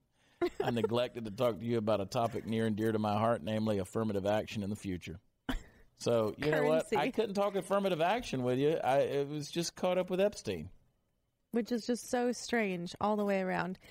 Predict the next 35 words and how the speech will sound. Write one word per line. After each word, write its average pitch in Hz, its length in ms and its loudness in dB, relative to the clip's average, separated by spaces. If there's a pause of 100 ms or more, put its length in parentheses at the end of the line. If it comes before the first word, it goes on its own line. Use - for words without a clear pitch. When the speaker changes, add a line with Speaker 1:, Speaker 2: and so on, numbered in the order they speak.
(180)
Speaker 2:
And 233 120 0
if 226 200 -2
you 233 120 0
go 233 220 2
back 220 260 0
into 214 300 0
his 196 240 -2
little 208 180 2
black 190 360 -2
book 190 200 -2
of 180 160 -2
names, 185 560 0
which 196 440 -2
is 190 180 0
like 180 200 -2
a - 80 -2
hundred-page 220 640 -2
document, 165 540 -2 (500)
front - 340 -2
and 196 180 -2
back, 175 420 -2 (400)
Speaker 1:
Yeah. - 120 -4
Speaker 2:
that 190 140 2
is, 180 260 -4 (140)
um, 120 380 -2 (520)
someone 220 440 0
had 190 260 -2
to 196 120 -2
literally 190 460 0
type - 280 -2 (280)
each 208 220 -2
of 180 80 0
those 175 180 2
things 170 320 -2
out. 156 240 0